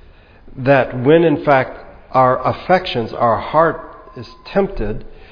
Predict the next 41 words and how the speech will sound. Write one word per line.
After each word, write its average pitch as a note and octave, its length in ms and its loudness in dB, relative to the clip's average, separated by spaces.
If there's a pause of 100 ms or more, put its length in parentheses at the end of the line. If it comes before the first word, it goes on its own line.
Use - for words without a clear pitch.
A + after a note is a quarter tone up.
(120)
the B2+ 100 2
mind D#3 380 4
is C3+ 140 0
there C3 220 0
to C3 120 -6
be B2 80 -2
able B2+ 200 -2
to - 60 -12
say, B2 220 -2
"No, D3 640 0 (680)
we B2+ 200 0
will C#3 320 2
not C3 340 -2
do C#3+ 160 -4
this." - 400 -14 (260)
That B2 140 -4
in B2+ 120 -4
fact B2+ 340 -2
the C3 80 -2
mind C3 500 2 (400)
has C#3+ 720 0 (140)
a - 300 -14
clear E3+ 400 2
vision C3+ 400 0
of A2 80 -6
what's A#2 240 -6
going A#2 280 -4
on A#2+ 240 -4
and B2+ 240 -6
can A#2 160 -8
step - 520 -4
in C3+ 320 -2 (340)
and A2+ 180 -6
keep B2 280 -4
us A#2 100 -4
from A#2 260 -4
doing A#2+ 300 -2
things A2 240 -2
we A2+ 140 0
shouldn't G#2+ 420 -8
do. C3 320 -2